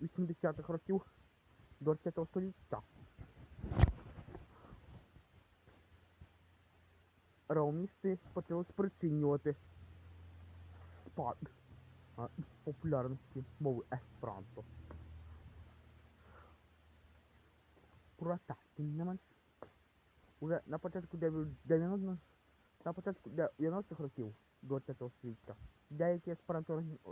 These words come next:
то організації в Україні відновилися, але загалом, загалом, загалом, загалом, ом, ом, нинішнє покоління есперантистів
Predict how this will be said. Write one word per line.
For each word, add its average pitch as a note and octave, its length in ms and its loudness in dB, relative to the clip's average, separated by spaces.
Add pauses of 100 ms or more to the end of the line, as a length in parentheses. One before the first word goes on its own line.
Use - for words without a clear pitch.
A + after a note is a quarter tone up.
(140)
то D#3+ 100 0
організації D3+ 540 0
в - 20 -6
Україні D3+ 340 -2
відновилися, E3 640 -2
але B2 240 2 (1000)
загалом, D#3+ 440 4 (140)
загалом, C#3 460 2 (2000)
загалом, C#3+ 400 -4 (2000)
загалом, C#3+ 440 -2 (2000)
ом, F3 360 2 (2000)
ом, D3+ 200 -4
нинішнє F#3+ 440 -2
покоління C#3 560 0
есперантистів D3 760 -2